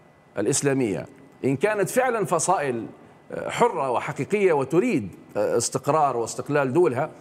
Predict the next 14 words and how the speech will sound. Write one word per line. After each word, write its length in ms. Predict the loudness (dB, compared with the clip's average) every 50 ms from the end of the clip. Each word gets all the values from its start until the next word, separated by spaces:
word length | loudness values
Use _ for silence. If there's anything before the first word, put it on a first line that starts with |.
| -20 -20 -8 -2 0
أنها 160 | 2 2 2
لابد 300 | 2 2 0 0 0 0
أن 200 | 0 0 0 2
تفتح 360 | 0 0 0 0 -6 -4 -2
حوار 280 | 0 0 2 2 2 0
استراتيجي 580 | -2 -2 -2 -2 0 0 2 2 2 2 2
مع 140 | 0 0 0
إيران. 320 | 0 0 2 0 0 -2 -4 -12 -20 -20 -20 -20 -20 -20 -20 -20 -20 -20 -4 2 4
إلى 200 | 4 4 4 2
متى 260 | 2 2 2 2 0
ستقدموننا 920 | 0 0 0 0 0 0 2 0 2 2 2 2 2 0 0 2 2 0
أكباش 340 | 0 0 0 0 0 0 0
فداء 240 | 0 2 2 4 2
لكم؟ 280 | 2 0 -2 -2 -4